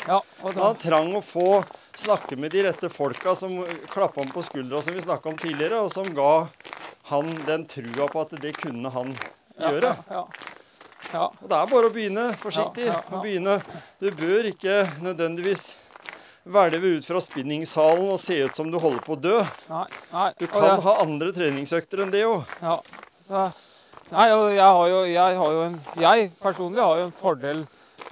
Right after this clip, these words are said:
Speaker 1: eh, på en måte da, med det der at jeg, jeg, jeg, jeg vet, jeg har jo vært borti trening før.
Speaker 2: Mhm.
Speaker 1: Så, og jeg vet at, eh,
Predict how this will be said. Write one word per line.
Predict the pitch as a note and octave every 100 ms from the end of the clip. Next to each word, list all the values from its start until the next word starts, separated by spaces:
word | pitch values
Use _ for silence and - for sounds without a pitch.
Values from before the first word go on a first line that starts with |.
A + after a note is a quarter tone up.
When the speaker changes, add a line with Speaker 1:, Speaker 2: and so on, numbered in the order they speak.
| -
Speaker 1:
eh, | G3+ F3
på | - G3+
en | G3+
måte | G3+ D#3 -
da, | A3 A3
med | F#3 E3 F3+ E3
det | E3
der | D#3+ D#3 E3+
at | E3
jeg, | F3 F3 D#3 - -
jeg, | F3 E3+ E3+
jeg, | E3+ F3 F3 E3 D3 - - - - - - -
jeg | - E3+ F3
vet, | D3+ C#3+ - E3 D#3
jeg | - D#3+
har | E3 D#3
jo | E3+ E3
vært | D#3 -
borti | G#3 - D#3+
trening | D#3+ G3+ F3+ C3+ E3
før. | E3 G3+ A#3 F3+
Speaker 2:
Mhm. | C#3 A#2+ D3 - _ _ - - - _ _ -
Speaker 1:
Så, | - F#3+ F#3+ F3+ - F3 D3+
og | F#3 F3+
jeg | F3+ F#3
vet | D#3 D3+ D3
at, | F3 F#3+
eh, | F#3 F3+